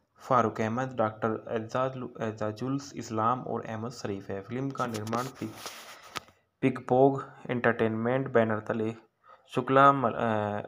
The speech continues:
बनिक ने किया था। यह मोहम्मद मुस-, मोहम्मद मुस्तफ़ा कमाल राज की तीसरी, की तीसरी दिशा थी और छाया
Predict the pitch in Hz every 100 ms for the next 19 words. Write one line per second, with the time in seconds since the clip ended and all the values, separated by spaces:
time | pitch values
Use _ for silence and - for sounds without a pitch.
0 | - 117 113 117 135 117 107 - 117 123
1 | - 135 131 120 117 117 110 117 131 127
2 | 117 - 120 113 110 113 123 123 120 -
3 | 117 127 135 - - - - 123 123 139
4 | 131 117 113 - 139 113 107 113 107 -
5 | - 117 120 117 _ _ _ _ _ _
6 | - 139 127 117 131 127 113 110 104 -
7 | 110 104 - 127 127 - - 120 135